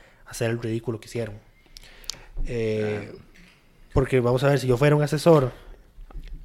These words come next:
Speaker 1: y l-, coordino con el diputado qué preguntas va a hacer a la interpelación y me dice estas, y yo, pero esto ya se ha
Speaker 2: Deténgase.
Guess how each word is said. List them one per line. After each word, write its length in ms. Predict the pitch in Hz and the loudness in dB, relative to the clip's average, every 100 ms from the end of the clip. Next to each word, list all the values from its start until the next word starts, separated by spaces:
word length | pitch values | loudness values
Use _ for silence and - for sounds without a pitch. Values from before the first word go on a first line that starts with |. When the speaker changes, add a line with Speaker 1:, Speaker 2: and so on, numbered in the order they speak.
| - - | -12 -4
Speaker 1:
y 220 | 127 113 | -2 -2
l-, 300 | 110 104 98 - - - - | -2 -4 -8 -16 -20 -16 -8
coordino 320 | 107 117 127 | -4 -2 0
con 140 | 135 | 0
el 60 | 135 | 0
diputado 380 | 131 - 147 135 | -2 0 2 2
qué 100 | 110 | -2
preguntas 380 | 117 117 135 | -4 -4 -4
va 60 | 131 | -4
a 20 | |
hacer 160 | 123 127 | -2 -2
a 40 | |
la 60 | 127 | -2
interpelación 600 | 127 127 127 127 143 131 | -6 -4 -2 0 -2 -2
y 20 | 110 | -4
me 100 | 107 | -4
dice 220 | 117 120 131 | -4 -4 -2
estas, 380 | 123 - 156 - - - - - _ | -2 -4 -8 -10 -20 -20 -20 -20 _
y 80 | - | -4
yo, 120 | 131 | -2
pero 300 | 135 107 95 - _ _ | -2 -4 -6 -12 _ _
esto 240 | - - 127 | -12 -6 -2
ya 160 | 123 | -2
se 100 | 123 | 0
ha 40 | 139 | 2
Speaker 2:
Deténgase. 460 | 117 - 117 107 | 2 6 6 6